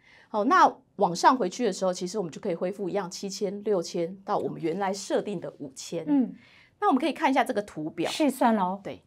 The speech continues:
Speaker 1: 这是试算的图表，大家可以看到中间的这一栏，吼，就是定期，原来的定期定额，就是一样的金额去做扣款。
Speaker 2: 都是五千。
Speaker 1: 对。
Speaker 2: 每一期扣款的期数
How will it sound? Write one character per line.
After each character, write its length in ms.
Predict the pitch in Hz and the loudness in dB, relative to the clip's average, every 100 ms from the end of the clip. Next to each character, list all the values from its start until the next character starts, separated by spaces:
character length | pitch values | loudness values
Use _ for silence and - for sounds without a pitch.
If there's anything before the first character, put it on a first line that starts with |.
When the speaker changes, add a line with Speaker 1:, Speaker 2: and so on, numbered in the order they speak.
| _ _ _ | _ _ _
Speaker 1:
这 140 | 330 | -2
是 80 | 320 | 2
试 120 | 392 | 2
算 180 | - 254 | 4 4
的 40 | |
图 200 | 208 185 | 2 -2
表， 140 | 185 175 | -2 2
大 140 | 214 | 2
家 60 | 240 | 2
可 60 | |
以 40 | 202 | -4
看 220 | 208 185 | -6 -2
到 140 | 185 | -2
中 280 | 165 320 311 | -2 -2 -2
间 180 | 320 330 | 0 2
的 120 | 240 | 0
这 140 | - | 2
一 100 | 240 | -2
栏， 340 | 233 180 151 180 | 0 -2 -4 -8
吼， 160 | 190 170 | -8 -8
就 120 | 202 | -8
是 160 | 226 | -8
定 240 | 226 - 254 | -8 -4 -4
期， 240 | - 190 - | -4 -10 -2
原 140 | 190 | 0
来 140 | 220 196 | 2 -2
的 60 | |
定 220 | 196 220 | -4 -6
期 160 | - 180 | -4 -8
定 200 | 247 202 | -6 -6
额， 220 | 131 147 | -4 -6
就 100 | 151 | -8
是 160 | 214 220 | -8 -8
一 180 | - 185 | -6 -4
样 200 | 311 247 | -2 0
的 80 | 185 | -4
金 320 | 190 226 202 | -4 -6 -4
额 80 | 156 | -6
去 140 | 180 | -6
做 160 | - 185 | -6 -6
扣 220 | - 190 | -2 -4
款。 200 | - - _ - _ _ | -4 -14 _ -20 _ _
Speaker 2:
都 240 | - 330 370 | 8 8 8
是 220 | - 359 | 4 0
五 140 | 226 131 | 0 -4
千。 360 | - 214 196 185 190 _ | -8 -4 -4 -4 -10 _
Speaker 1:
对。 160 | - - | -10 0
Speaker 2:
每 240 | 226 226 | 4 6
一 160 | 214 359 | 6 4
期 280 | 381 - 214 | 2 -4 -4
扣 240 | 214 349 | 2 0
款 200 | - 208 | 0 -4
的 120 | 156 | -4
期 340 | 190 - 190 208 | -6 -2 0 0
数 340 | - 370 185 | 4 2 2